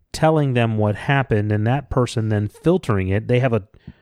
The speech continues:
cultural norm of that person filtering and interpreting it themselves. And it's completely valid in, you know, in the women's mind to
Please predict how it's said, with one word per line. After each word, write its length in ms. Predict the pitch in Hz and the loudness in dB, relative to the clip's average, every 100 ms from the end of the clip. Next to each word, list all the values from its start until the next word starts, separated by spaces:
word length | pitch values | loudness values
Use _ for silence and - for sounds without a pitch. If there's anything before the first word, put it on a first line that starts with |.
| _ _ - | _ _ -6
cultural 480 | 160 170 - 117 | -2 0 0 0
norm 640 | 110 113 160 143 104 98 107 | 2 0 2 2 0 -2 -4
of 160 | 104 | -4
that 200 | 113 117 | -4 -4
person 400 | - 127 - 107 | -4 -4 -4 -6
filtering 600 | 101 - 139 139 120 110 107 | -8 -2 -2 -2 -4 -4 -2
and 160 | 107 | -2
interpreting 520 | 104 - 147 151 107 | -2 -2 -2 -2 -4
it 240 | 95 95 - _ _ _ - | -4 -8 -12 _ _ _ -4
themselves. 1000 | 117 107 - - 156 180 - - - - _ _ _ _ _ - | -2 -2 -4 -2 0 0 -4 -14 -14 -14 _ _ _ _ _ -2
And 440 | 123 120 120 127 - | 0 2 0 -2 -4
it's 160 | 135 | -4
completely 520 | - 135 165 185 156 | -2 -2 0 0 0
valid 600 | 113 123 160 165 95 95 - _ _ - | -2 0 0 0 -2 -4 -10 _ _ -2
in, 380 | 123 117 110 - | -2 -2 -6 -4
you 140 | 127 | -2
know, 160 | 117 113 | 0 0
in 240 | 123 117 | 0 0
the 80 | 107 | 0
women's 420 | 120 196 135 95 | 2 2 0 -2
mind 480 | 98 85 85 90 - - _ - _ - | -4 -4 -4 -6 -8 -14 _ -20 _ -4
to 640 | 131 113 110 110 107 | 0 2 2 2 0